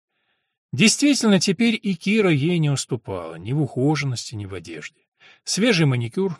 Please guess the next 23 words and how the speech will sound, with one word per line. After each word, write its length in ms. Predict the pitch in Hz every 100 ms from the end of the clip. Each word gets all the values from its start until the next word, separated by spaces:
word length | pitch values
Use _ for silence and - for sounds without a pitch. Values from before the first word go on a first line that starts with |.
| _
гладкая 480 | 98 110 117 - 101
кожа, 420 | - 165 156 135 -
неброский 480 | 104 98 165 - 98
макияж, 540 | 92 - 101 147 139
короткое, 540 | - 104 160 160 147 107
но 140 | 101
в 80 | 98
меру 300 | 113 151 117
до 140 | 98
колена, 440 | - 92 139 147 139 - - -
бежевое 420 | 139 185 147 135
платье-карандаш, 1040 | 123 131 147 127 120 113 92 90 87 - -
белые 520 | 85 113 123 120 104
балетки 680 | 90 95 95 117 151 - 143
на 200 | 104 90
плоской 400 | 101 98 - 104
подошве, 600 | 90 90 151 151 131 120 _ _
блеск 440 | 139 185 254 - - -
обливающих 680 | 123 131 143 190 170 - 123
стройные 480 | - 147 143 135 127
ноги 240 | 160 151
прозрачных 760 | 127 127 117 120 139 - 123 -
колготок-невидимок. 1120 | 113 104 117 117 107 113 107 104 95 78 78